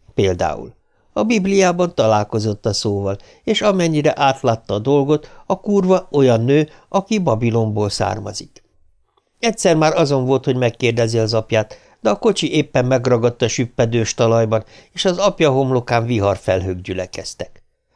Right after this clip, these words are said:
Úgyhogy elhalasztotta a kérdést egy alkalmasabb pillanatra. A vége az lett, hogy Richie Toziertől kellett érdeklődnie, aki azt mondta, hogy az apja szerint a kurva pénzét szeretkezik férfiakkal. „Mi az, hogy szeretkezik?”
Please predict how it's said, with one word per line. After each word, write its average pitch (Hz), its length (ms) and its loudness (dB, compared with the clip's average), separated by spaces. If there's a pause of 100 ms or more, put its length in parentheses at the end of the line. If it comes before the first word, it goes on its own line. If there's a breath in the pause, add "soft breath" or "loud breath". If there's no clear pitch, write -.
(140)
Úgyhogy 226 340 0
elhalasztotta 113 840 2
a 107 100 -2
kérdést 113 480 0
egy 107 140 -2
alkalmasabb 98 720 -4
pillanatra. 87 680 -10 (960 soft breath)
A 190 100 0
vége 202 420 2
az 175 220 0
lett, 170 220 0
hogy 147 160 0
Richie 170 280 0
Toziertől 120 760 0
kellett 113 400 0
érdeklődnie, 113 920 -2 (140)
aki 156 260 -4
azt - 260 -2
mondta, 170 400 0 (240 loud breath)
hogy 185 160 2
az 175 120 2
apja 170 340 0
szerint 147 400 0
a 139 100 0
kurva 143 360 0
pénzét 107 500 0
szeretkezik 104 640 -2
férfiakkal. - 840 -6 (920)
„Mi 254 200 2
az, 143 160 0
hogy 135 140 0
szeretkezik?” 123 800 -2